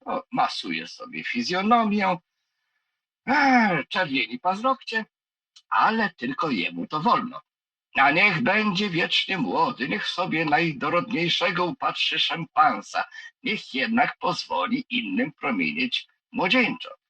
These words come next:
Faust duszę zaprzedał diabłu, byle mu odjął siwą brodę i zgrzybiałość serca. I każdy mężczyzna snadnie by to uczynił,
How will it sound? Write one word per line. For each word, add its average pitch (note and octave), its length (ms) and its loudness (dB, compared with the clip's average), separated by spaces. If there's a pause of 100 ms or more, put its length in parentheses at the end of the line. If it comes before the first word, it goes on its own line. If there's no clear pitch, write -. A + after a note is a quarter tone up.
(380)
Faust G#3 560 2
duszę C#3 500 4
zaprzedał C#3 460 0
diabłu, F#3+ 560 2 (320)
byle B3 400 4
mu B3+ 120 2
odjął - 540 4
siwą A2 520 2
brodę C#3 460 0
i A#2 140 0
zgrzybiałość - 720 0
serca. - 420 -8 (420)
I - 140 0
każdy G#3+ 420 4
mężczyzna D#3 720 -2
snadnie - 640 -2
by B2+ 120 0
to C4 140 0
uczynił, G3+ 440 0